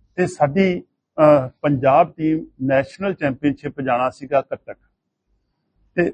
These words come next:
ਉੱਥੇ ਕੱਟਕ ਦੇ ਵਿੱਚ ਸਾਡੀ ਐਸੋਸੀਏਸ਼ਨ ਕਹਿੰਦੀ ਵੀ ਨਾ ਜਾਈਏ, ਕਿ ਰਸਤੇ 'ਚ ਗੱਡੀ 'ਚ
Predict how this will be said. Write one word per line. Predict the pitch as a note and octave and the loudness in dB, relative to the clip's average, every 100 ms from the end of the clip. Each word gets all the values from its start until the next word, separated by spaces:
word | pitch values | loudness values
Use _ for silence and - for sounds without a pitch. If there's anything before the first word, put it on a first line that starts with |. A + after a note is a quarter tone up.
| - | -4
ਉੱਥੇ | F3 G3 G3+ - G#3 | 2 2 2 0 0
ਕੱਟਕ | G3+ D#3 - G#3 G3+ | 0 -2 -2 -2 2
ਦੇ | G3 F3 | 2 2
ਵਿੱਚ | C#3 - E3 D3+ C3 C#3+ _ _ _ _ _ _ _ _ _ | 2 -2 0 2 2 -4 _ _ _ _ _ _ _ _ _
ਸਾਡੀ | D#3+ E3 F3 | 0 4 4
ਐਸੋਸੀਏਸ਼ਨ | D#3 - E3+ F3 E3+ - _ _ _ _ _ - | 4 0 -6 -4 -6 -8 _ _ _ _ _ -2
ਕਹਿੰਦੀ | E3+ E3+ | 2 2
ਵੀ | E3+ D#3+ | 2 0
ਨਾ | D3 C#3 C#3 C#3+ | 2 4 4 2
ਜਾਈਏ, | C#3 C#3+ D3 | -2 -2 -2
ਕਿ | C#3 | -6
ਰਸਤੇ | B2+ - D#3 C#3 | -12 -14 -10 -8
'ਚ | C#3+ B2 | -8 -10
ਗੱਡੀ | A#2+ C#3 | -10 -10
'ਚ | - C3 | -8 -10